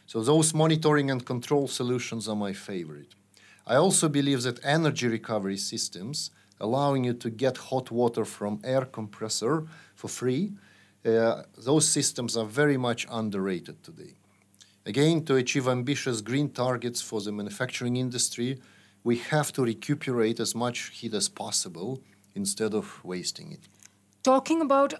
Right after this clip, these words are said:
Speaker 2: our own operations, what do you think are the most significant steps that we've taken to reduce the carbon footprint from our own operations?
Speaker 1: Well, today in India, our biggest factory covers eighty percent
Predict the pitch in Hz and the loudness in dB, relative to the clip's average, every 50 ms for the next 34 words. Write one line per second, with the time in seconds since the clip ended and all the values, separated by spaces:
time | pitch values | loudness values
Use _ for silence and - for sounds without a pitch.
0 | _ - - 240 269 302 311 294 285 254 233 233 240 220 208 - 214 196 208 214 | _ 2 4 6 6 6 6 6 6 6 6 6 6 4 4 4 4 4 4 4
1 | - - 208 190 175 175 - - - _ _ _ _ _ - 208 214 277 302 - | 4 4 4 4 4 4 4 2 -2 _ _ _ _ _ -8 2 2 2 2 4
2 | - 349 339 330 339 330 - 294 285 285 - 277 262 240 247 240 254 269 269 - | 4 6 6 6 6 4 2 0 0 2 2 2 2 4 4 4 4 4 4 4
3 | - - 226 185 196 226 277 - - 285 - 285 277 262 - - - 240 226 220 | 2 2 4 6 6 6 6 6 2 -4 -2 -2 0 2 2 2 4 2 0 2
4 | - - - - - 214 - 185 214 240 196 - - 240 220 220 220 226 208 208 | 2 -2 -2 0 0 -2 -2 0 -2 -2 -2 -2 2 2 2 2 4 2 2 2
5 | 202 208 - 226 190 220 180 170 240 262 302 302 - - 269 269 - 226 220 220 | 2 2 -2 0 0 2 2 2 2 2 2 2 0 -2 -4 -6 0 0 2 2
6 | 202 233 233 220 - - 247 233 - - - 202 202 180 175 - - _ - _ | 2 2 0 -2 -2 -4 -6 -6 -6 -6 -2 2 2 2 2 0 -2 _ -20 _
7 | _ _ - - 214 202 208 208 220 226 214 208 208 202 190 180 175 - 165 165 | _ _ -4 2 4 6 6 6 6 6 6 6 6 6 6 4 2 -4 -8 -10
8 | 165 151 - 175 156 - - - - _ _ _ _ _ _ _ - - - - | -10 -10 -10 -14 -14 -14 -16 -16 -16 _ _ _ _ _ _ _ -20 -20 -20 -20
9 | - - _ - 131 131 127 - 143 131 147 160 180 196 196 196 156 143 143 156 | -20 -12 _ 2 2 2 4 2 2 4 4 6 6 4 4 4 4 4 6 6
10 | 170 170 151 139 151 151 151 160 165 160 - - - - 135 131 127 131 127 123 | 4 4 4 4 4 6 6 6 4 2 -4 -10 -4 2 4 4 6 4 4 4
11 | 123 156 160 160 - - - - - 131 123 - - - - 117 110 104 107 123 | 2 2 4 4 2 2 0 2 2 2 2 2 -2 -6 -4 -2 -2 0 0 -2
12 | 151 - - - _ - - 127 123 120 117 117 113 - - - - 143 147 160 | -2 -4 -6 -12 _ -6 -2 0 2 4 4 4 4 2 0 0 0 2 2 2
13 | 156 160 147 - - 127 117 - - 123 117 117 127 127 - | 2 0 -4 -6 -4 -4 -2 -2 0 0 0 0 0 -2 -4